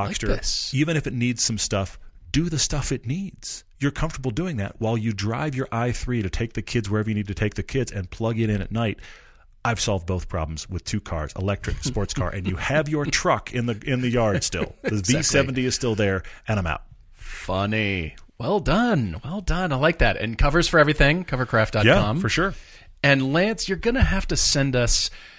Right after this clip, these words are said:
Speaker 1: what you bought on this one. I'm really curious. We've given you two very different directions to go. So write to us when you decide. Very curious.
Speaker 2: Yeah,
Speaker 1: Love
Speaker 2: definitely.
Speaker 1: to hear it.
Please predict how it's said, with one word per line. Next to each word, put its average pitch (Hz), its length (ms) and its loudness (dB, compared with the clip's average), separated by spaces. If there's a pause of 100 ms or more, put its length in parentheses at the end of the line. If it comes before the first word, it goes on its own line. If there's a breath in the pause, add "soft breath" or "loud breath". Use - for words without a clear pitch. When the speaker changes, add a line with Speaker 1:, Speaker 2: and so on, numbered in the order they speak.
(140 loud breath)
Speaker 1:
what 107 440 0
you 98 60 0
bought 85 320 2
on 85 100 -4
this 82 220 2
one. - 280 -12 (160)
I'm 135 460 2
really 107 260 0
curious. 92 480 -2
We've 131 220 0
given 131 200 0
you 117 100 0
two 202 240 -2
very 131 600 2
different 113 260 0
directions 98 460 -4
to - 100 4
go. 87 280 -6
So 107 360 0 (500 loud breath)
write - 180 2
to 113 140 4
us - 160 0
when 165 120 2
you 214 60 2
decide. 190 560 2
Very 185 260 0
curious. 190 640 -2
Speaker 2:
Yeah, 95 160 -4
Speaker 1:
Love 78 80 -6
Speaker 2:
definitely. 160 300 0
Speaker 1:
to 160 80 0
hear 160 160 2
it. 185 160 -4